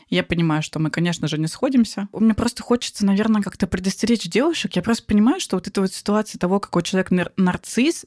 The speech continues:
и как он сильно любит себя, превозносит себя надо мной, как он пытался меня унижать и з-, и за мой счет становиться круче. Вот, вот это мне хочется донести, то, что н-, не каждая девушка, наверное, это сможет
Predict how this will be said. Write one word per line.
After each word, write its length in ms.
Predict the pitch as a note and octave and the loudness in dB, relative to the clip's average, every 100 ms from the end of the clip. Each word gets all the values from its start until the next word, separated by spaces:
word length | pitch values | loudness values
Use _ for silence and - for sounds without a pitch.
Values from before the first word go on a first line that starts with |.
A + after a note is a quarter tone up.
| - | -6
и 60 | |
как 200 | E3+ F3+ | -2 0
он 100 | F#3+ | 2
сильно 380 | F#3 - A3 G#3+ | 0 0 0 2
любит 340 | E3+ F3+ E3+ E3 | 2 2 0 -2
себя, 420 | - E3 E3+ G#3 | -4 -2 2 2
превозносит 760 | - E3 D#3+ D#3+ F#3+ F#3+ - C3+ | 0 0 2 2 2 2 -2 -6
себя 380 | - E3 D#3+ D3+ | -6 0 2 2
надо 220 | D3 C#3+ | 2 2
мной, 340 | E3 G3+ E4+ - - - - | 2 2 0 -4 -18 -18 -4
как 180 | F#3 F3 | -2 2
он 100 | F#3+ | 0
пытался 520 | F#3+ F#3+ F#3+ - F#3 | 0 0 0 0 -2
меня 440 | - F#3 F#3 F3+ D#3+ | 2 2 4 4 4
унижать 580 | D#3 D#3+ D#3+ G#3+ D#4+ - | 4 2 2 0 -2 -4
и 80 | F#3+ | -4
з-, 100 | E3 | -2
и 120 | G#3+ | 0
за 120 | G3 F3+ | 2 2
мой 280 | G3 F#3 | 2 2
счет 340 | D#3+ - A#3+ C4+ | 0 0 -2 -2
становиться 560 | - E3+ E3 F#3+ - | -4 0 0 -2 -4
круче. 520 | F3+ - F3 E3 - - - - - - - - - | -6 -4 -4 -4 -8 -10 -14 -20 -20 -20 -20 -20 -6
Вот, 180 | E3 - | -4 -2
вот 180 | F#3 F#3 | -2 0
это 160 | C4 B3 | 2 4
мне 120 | F#3+ | 4
хочется 360 | F#3 G3+ - | 2 -2 -4
донести, 420 | E3+ F3 F#3+ - E4+ | 0 2 2 0 0
то, 160 | F#3 | 2
что 400 | G3 - E3 D3+ - _ - | 0 -2 -2 -2 -6 _ -6
н-, 120 | F#3 | 0
не 140 | G3+ | 2
каждая 380 | G3+ G#3 G#3 F3 | 2 2 2 0
девушка, 440 | D#3+ A#3 D#4 - E3+ | 0 0 -2 -2 0
наверное, 320 | E3 G#3+ G3+ | 0 2 0
это 200 | - D#3 | -2 -6
сможет 460 | - - F3 G3 F#3 | -6 -2 0 0 -4